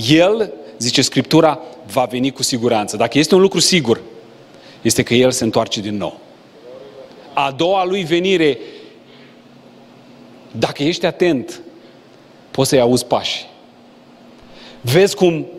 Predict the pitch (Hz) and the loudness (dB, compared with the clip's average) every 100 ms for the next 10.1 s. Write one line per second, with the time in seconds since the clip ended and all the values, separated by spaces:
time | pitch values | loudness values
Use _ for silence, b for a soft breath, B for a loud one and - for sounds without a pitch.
0 | - - - - - 135 160 165 156 147 | -20 -20 -20 -10 0 2 4 4 6 6
1 | 165 - 147 147 123 139 151 120 123 117 | 4 4 4 4 4 4 4 2 2 2
2 | 117 107 107 117 110 110 92 - - B | 2 2 0 0 0 -4 -6 -14 -20 B
3 | B B 143 139 151 165 160 - B B | B B 0 2 4 4 2 -2 B B
4 | B - - - 147 135 143 - 180 170 | B -20 -20 -4 -2 -2 -2 0 0 0
5 | 156 202 185 170 175 170 151 143 139 135 | 0 2 4 2 4 2 2 0 0 0
6 | 139 147 143 - 147 - 139 127 127 143 | 4 2 2 0 0 2 4 4 4 4
7 | 147 - - - - - - - - 113 | 2 -4 -10 -20 -20 -20 -20 -8 0 2
8 | 110 110 101 - - - - - - - | 2 0 -4 -8 -18 -20 -20 -20 -20 -20
9 | - - - - - - 110 110 117 104 | -20 -20 -20 -18 -6 -2 0 -2 -4 -6